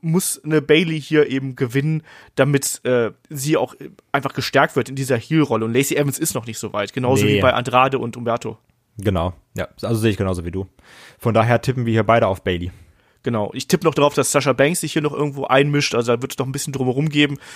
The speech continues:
Speaker 1: ähm, aber grundsätzlich können wir das erstmal so belassen, glaub ich. Ähm, machen wir weiter, wir haben das, äh, was nehmen wir denn als nächstes? Komm, nehmen wir mal hier das False Count Anywhere Match zwischen Roman Reigns und Baron Corbin.
Speaker 2: Da muss ich
Speaker 1: Also
Speaker 2: jetzt direkt anfangen, das ist mir egal, da, da grätsch ich jetzt einfach rein.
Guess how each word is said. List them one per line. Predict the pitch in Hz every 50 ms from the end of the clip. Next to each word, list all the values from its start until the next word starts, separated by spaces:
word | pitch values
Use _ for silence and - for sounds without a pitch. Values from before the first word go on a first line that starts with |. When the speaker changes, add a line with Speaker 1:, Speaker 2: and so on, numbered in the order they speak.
| - - - - - -
Speaker 1:
ähm, | - 123 120 117 107 - -
aber | - 127 117 120 117 113 110 - - - - - - - _ -
grundsätzlich | - 143 123 135 123 - - 127 120 - - _ _ - - - _ _ _ _ -
können | - 135 127
wir |
das | 120 117 -
erstmal | - - - 113 104
so | 104 101 101 - _ _ _ -
belassen, | 120 113 113 110 - 117 104
glaub | - - - - -
ich. | - - - - - - - - _ -
Ähm, | 143 151 156 151 151 - _ _ -
machen | - 143 170 220
wir | 247 226 202 156 151
weiter, | 135 185 302 - 196 143 117 120
wir | 127 123
haben | 151 180 180 165 151 147
das, | 143 135 135 135 131 - - - -
äh, | 117 123 120 110
was | 110 - 156
nehmen | 180 359
wir | -
denn | 143 117 101
als | 85 - -
nächstes? | 107 107 107 - - 107 - - - - - - - -
Komm, | - 180 175
nehmen | 208 240
wir | 277
mal | 262 277 247
hier | 233 220
das | 196 180
False | - - 214 240 240 -
Count | - - 208 196 - -
Anywhere | 180 175 175 170 147 135 131 127 123 120
Match | 120 120 123 123 - - -
zwischen | - 151 - - 160
Roman | 147 147 156 196 226 226 220 208 175
Reigns | 151 156 170 185 202 240 -
und | - 151 143 - -
Baron | 143 143 147 151 143
Corbin. | - - - 117 113 101
Speaker 2:
Da | 110 139 151
muss | 170 196 180
ich | 170
Speaker 1:
Also | 170
Speaker 2:
jetzt | 156 -
direkt | - 151 147 -
anfangen, | 143 135 123 123 110
das | 113 -
ist | 143
mir | 135
egal, | 127 120 113
da, | 110 113
da | 113 - 120 117
grätsch | 120 - - 156
ich | 139 135
jetzt | 127 -
einfach | 127 131 - 131 113
rein. | 110 98 95